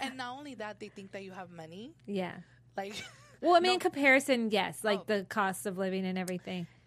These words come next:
Speaker 1: And, you know, y todo lo que andas puesto, ma-, at least for my grandma, she'd, like, "Give it to your cousins."
Speaker 2: Yeah.
Speaker 1: And I'm
Speaker 2: Oh, my
Speaker 1: like,
Speaker 2: God. La
Speaker 1: "What?"
Speaker 2: ropa que yo dejé, mi
Speaker 1: Yeah.
Speaker 2: mamá me forzaba.
Speaker 1: Yeah, no.
Speaker 2: "Tienes que
Speaker 1: Same.
Speaker 2: dejar toda la ropa." And I was like, "But I just bought this. This is my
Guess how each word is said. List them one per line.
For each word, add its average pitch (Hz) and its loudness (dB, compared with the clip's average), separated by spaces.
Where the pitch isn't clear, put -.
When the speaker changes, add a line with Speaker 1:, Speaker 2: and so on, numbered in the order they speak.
Speaker 1:
And, 196 -12
you 233 -10
know, 185 -12
y 226 -10
todo 254 -4
lo 311 -6
que 277 -6
andas 277 -12
puesto, 330 -10
ma-, 220 -10
at 208 -10
least 220 -16
for 233 -10
my 202 -12
grandma, 220 -10
she'd, 226 -16
like, 202 -14
"Give 208 -12
it 214 -18
to - -16
your 175 -18
cousins." 165 -16
Speaker 2:
Yeah. 226 8
Speaker 1:
And 220 4
I'm 247 8
Speaker 2:
Oh, 254 10
my 226 4
Speaker 1:
like, 214 2
Speaker 2:
God. 208 4
La 214 6
Speaker 1:
"What?" 208 2
Speaker 2:
ropa 269 6
que 269 2
yo 220 2
dejé, 262 4
mi 233 2
Speaker 1:
Yeah. 262 4
Speaker 2:
mamá 247 6
me 302 0
forzaba. 190 0
Speaker 1:
Yeah, 208 -6
no. 180 -10
Speaker 2:
"Tienes 262 10
que 339 6
Speaker 1:
Same. 311 10
Speaker 2:
dejar 269 10
toda 262 8
la 247 10
ropa." 214 4
And 202 4
I 240 10
was 269 4
like, 277 8
"But 311 8
I 349 10
just 415 4
bought 320 8
this. 311 8
This 277 2
is 302 -4
my 320 6